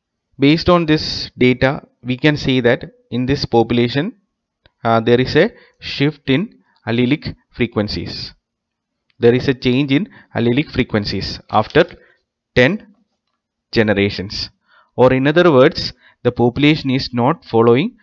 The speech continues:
Hardy-Weinberg equilibrium. When the population is not following Hardy-Weinberg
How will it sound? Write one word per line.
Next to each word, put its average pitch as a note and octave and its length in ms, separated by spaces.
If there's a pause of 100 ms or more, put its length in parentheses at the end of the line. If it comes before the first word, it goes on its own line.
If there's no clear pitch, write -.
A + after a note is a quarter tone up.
(140)
Hardy-Weinberg A2+ 1120 (180)
equilibrium. G2 640 (640)
When D3+ 160
the G3 100
population F3+ 580
is D#3+ 200
not D3+ 260
following C#3 420
Hardy-Weinberg B2+ 880